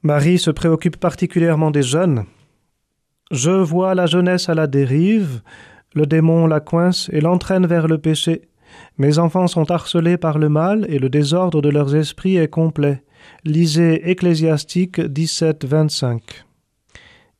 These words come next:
Voici les versets. « Convertis-toi au Seigneur et renonce à tes péchés. Mets-toi devant lui pour prier et diminue tes occasions de chute.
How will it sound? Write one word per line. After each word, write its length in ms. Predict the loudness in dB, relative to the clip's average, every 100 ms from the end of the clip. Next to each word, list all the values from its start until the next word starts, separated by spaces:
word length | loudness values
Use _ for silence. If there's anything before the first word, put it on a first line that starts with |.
| _ _
Voici 340 | -2 0 0
les 100 | 0
versets. « 520 | 2 0 -2 0 0 -2 _ _ _ _ _ -20 _ _ _ _ -4
Convertis-toi 880 | 0 2 0 -2 -6 -6 -2 -2 0
au 100 | -2
Seigneur 680 | 0 2 2 2 0 -4 -12 _
et 100 | -2
renonce 500 | 0 2 2 2 0 -6 -6
à 100 | -4
tes 180 | -2
péchés. 520 | 0 -2 0 -2 -2 -6 _ _ _ _ _
Mets-toi 520 | 2 4 4 2 -2
devant 280 | 0 2 2
lui 200 | 2 2
pour 240 | 0 -4 -6
prier 600 | -4 0 2 2 -2 -8 _
et 100 | -4
diminue 540 | 0 2 4 6 4 4
tes 260 | 2 2
occasions 480 | 0 0 -2 2 2
de 80 | 0
chute. 500 | -2 -4 -6 -6